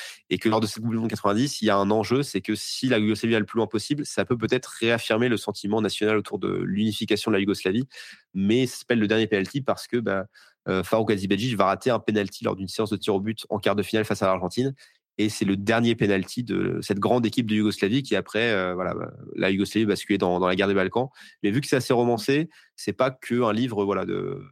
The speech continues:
pur et dur, euh, d'histoire ou d'actualité. Donc, euh, c'est assez, euh, agréable à lire, euh, en tout cas. Et il y a peu de livres, euh, que j'ai trouvés comme ça qui parlaient à la fois d'histoire, euh, de football avec, euh, ce côté un petit peu plus, euh, littéraire.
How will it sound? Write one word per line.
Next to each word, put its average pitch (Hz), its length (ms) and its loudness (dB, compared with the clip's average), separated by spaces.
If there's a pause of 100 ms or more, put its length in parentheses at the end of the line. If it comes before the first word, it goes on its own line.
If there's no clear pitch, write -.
(200)
pur 123 340 0
et 104 40 0
dur, 110 240 0
euh, 101 140 2
d'histoire 107 560 0
ou 101 220 0
d'actualité. 101 640 0
Donc, 101 280 -2
euh, 95 140 -2
c'est 92 240 -4
assez, 101 320 0
euh, 107 260 2
agréable 107 360 0
à 101 60 2
lire, 110 220 -2
euh, 92 260 -2 (100)
en - 80 -8
tout - 120 -18
cas. 123 220 -2 (320)
Et 107 60 -2
il - 20 2
y 104 60 2
a 92 40 -2
peu 143 160 0
de 127 100 2
livres, 117 280 2
euh, 98 560 -2
que 104 140 -4
j'ai 98 140 0
trouvés 110 260 0
comme 101 160 2
ça 110 160 0
qui - 100 -10
parlaient 101 200 4
à - 20 4
la 101 80 2
fois 110 160 0
d'histoire, 113 560 0
euh, 98 340 0
de 98 100 -2
football 107 440 0
avec, 101 320 -2
euh, 101 140 -2
ce - 140 -16
côté - 240 -8
un 98 100 -2
petit - 120 -16
peu - 80 -20
plus, - 300 -16
euh, 90 240 -8
littéraire. 92 340 -4